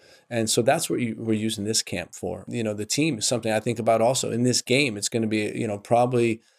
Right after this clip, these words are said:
six or seven guys that are on the field for the first time playing together. So it will be a new experience. But I think when you, when you look at the core and the players we were able to influence over this la-, last eighteen months, uh, you know, that's definitely a group that, that is up to speed.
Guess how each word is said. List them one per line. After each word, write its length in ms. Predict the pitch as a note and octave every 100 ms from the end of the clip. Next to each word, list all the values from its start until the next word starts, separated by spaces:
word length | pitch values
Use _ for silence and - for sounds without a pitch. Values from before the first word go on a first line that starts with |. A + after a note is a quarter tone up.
| _ _
six 340 | - - B2+ B2+
or 60 |
seven 280 | - A#2+ A2+
guys 280 | A#2+ B2 A#2
that 80 | A2
are 80 |
on 140 | A2 A2+
the 40 |
field 260 | G#2+ B2+ A2+
for 100 | G#2+
the 60 |
first 360 | G#2+ - C3 -
time 260 | A#2 B2 A2
playing 300 | A#2 C#3+ -
together. 340 | - E2 D#2 A#2+
So 200 | B2 A2+
it 200 | A2+ A2+
will 240 | C3 C#3+
be 320 | A2 B2 B2
a 40 | A2+
new 220 | A2+ A#2+
experience. 600 | A2+ - B2+ A2+ F2+ -
But 260 | - A2 - - - -
I 60 |
think 180 | B2 C#3+
when 160 | C3 B2
you, 140 | A#2+ -
when 260 | C3+ A#2+ A#2+
you 80 |
look 240 | A#2+ C#3 D3
at 80 | -
the 80 | C3
core 380 | - B2 A#2
and 100 | A2
the 60 | G#2+
players 380 | - B2 B2 A2+
we 100 | A#2
were 60 |
able 260 | A2 A2+ A2
to 80 | G#2+
influence 480 | A2+ A2 A2 G#2 A#2
over 160 | G#2+
this 260 | G#2+ G#2 -
la-, 140 | G#2+ - A#2
last 320 | A2+ A2 -
eighteen 440 | A2+ - A2+ G#2+
months, 360 | A2 A#2 B2+ -
uh, 180 | A2 A2+
you 140 | A#2
know, 140 | G#2+ G#2
that's 340 | A#2+ - - -
definitely 320 | A#2+ - A2
a 100 | G2+
group 220 | G#2+ -
that, 260 | G#2 G2 G2+
that 180 | G#2+
is 160 | G#2+ G#2+
up 160 | G#2 -
to 80 | F#2+
speed. 380 | - F#2+ F#2